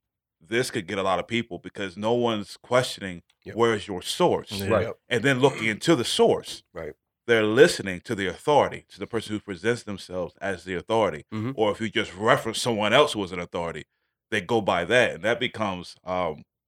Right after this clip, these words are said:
Speaker 1: their stumbling block.
Speaker 2: Right.
Speaker 1: You know, so that's what made me take a little more seriously. Everyone doesn't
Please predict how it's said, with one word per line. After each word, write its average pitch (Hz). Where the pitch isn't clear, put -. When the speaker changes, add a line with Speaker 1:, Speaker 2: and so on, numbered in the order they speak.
Speaker 1:
their 107
stumbling 123
block. 85
Speaker 2:
Right. 87
Speaker 1:
You 101
know, 92
so 101
that's 117
what 117
made 107
me 98
take 104
a 107
little 107
more 92
seriously. 107
Everyone 104
doesn't 95